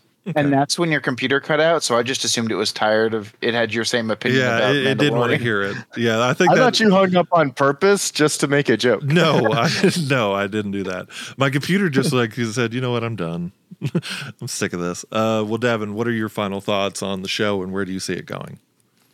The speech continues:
Speaker 2: Um, I'll watch it. Uh, I'll probably be like Tim. uh, I'm not gonna try to make sure that I watch it every week. It's no, it's no, uh, My Adventures of Superman.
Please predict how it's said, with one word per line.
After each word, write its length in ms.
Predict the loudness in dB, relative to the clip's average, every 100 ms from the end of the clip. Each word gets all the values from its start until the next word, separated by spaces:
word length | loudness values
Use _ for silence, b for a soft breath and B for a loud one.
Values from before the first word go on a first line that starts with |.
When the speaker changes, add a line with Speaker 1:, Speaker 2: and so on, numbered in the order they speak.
| 0
Speaker 2:
Um, 160 | 0 2
I'll 140 | 2
watch 280 | 4 2 2
it. 140 | -2 2
Uh, 180 | 2 4
I'll 80 | 4
probably 240 | 2 0 2
be 100 | 0
like 160 | 0
Tim. 280 | -2 -2 0
uh, 180 | 0 2
I'm 120 | 0
not 100 | 0
gonna 180 | 0 -2
try 200 | 0 2
to 240 | 2 0 -4
make 240 | -4 -2
sure 240 | -2 0 2
that 40 |
I 40 | 2
watch 320 | 2 0 0
it 40 |
every 220 | -2 -2
week. 320 | -2 -2 -4 -4
It's 220 | -4 -2
no, 340 | 2 2 2
it's 300 | -2 -4 -2
no, 380 | 0 2 2 0
uh, 340 | 0 2 2 2
My 200 | 0 0
Adventures 440 | -2 -4 -2 -4
of 100 | -2
Superman. 540 | -2 0 -2 -2 -4